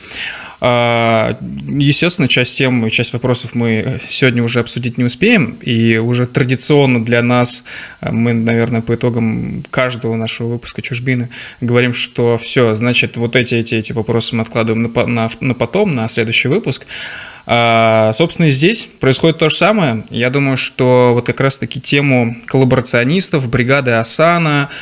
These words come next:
ам, японской войны, всё это мы откладываем уже на вторую часть, получается, выпуска с русским обществом Д В Ф У, Д В Ф У. <laughs> Вот. А, я предлагаю на этой ноте, на самом деле, завершаться.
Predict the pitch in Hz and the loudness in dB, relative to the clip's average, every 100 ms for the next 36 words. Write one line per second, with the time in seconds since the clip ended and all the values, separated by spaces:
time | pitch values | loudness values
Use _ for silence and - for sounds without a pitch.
0 | - - - 110 110 110 110 107 113 135 | -16 -6 0 2 4 4 2 -2 -4 -6
1 | - 113 123 135 120 120 110 117 156 196 | -6 -4 -2 -2 -2 0 2 4 4 2
2 | 185 - - - 143 156 143 123 139 147 | -2 -8 -12 -2 2 2 2 2 2 2
3 | 127 - - 120 123 135 123 113 113 110 | 0 -4 -6 -2 2 2 2 0 0 0
4 | 120 117 117 113 131 131 127 113 - 113 | 0 0 -2 0 2 4 2 2 2 0
5 | 107 - - - - 113 110 110 120 135 | 0 -6 -16 -12 -8 -2 -2 -2 0 0
6 | - - - 117 107 113 131 - - 113 | 0 -6 -4 -2 -2 -4 -6 -4 -2 0
7 | 113 113 131 - 123 120 - - 117 110 | 0 0 -2 -2 -2 0 -2 -2 -2 -2
8 | 113 117 117 120 - 175 208 - 123 117 | 0 2 2 0 0 0 -2 -4 -4 -2
9 | 117 120 117 185 - 147 139 - - - | -2 -2 0 -2 -2 0 2 0 -6 -12
10 | - - 123 127 113 - - - - - | -14 -10 0 2 2 -4 -12 -12 -12 -12
11 | - - - - 127 123 123 123 117 117 | -12 -14 -4 2 2 4 4 4 2 -2
12 | - 139 170 202 185 196 208 180 180 175 | -6 -2 0 2 2 2 2 2 0 0
13 | 185 165 160 175 165 165 151 156 214 262 | 0 0 0 0 2 2 2 2 2 0
14 | 113 104 | -2 -4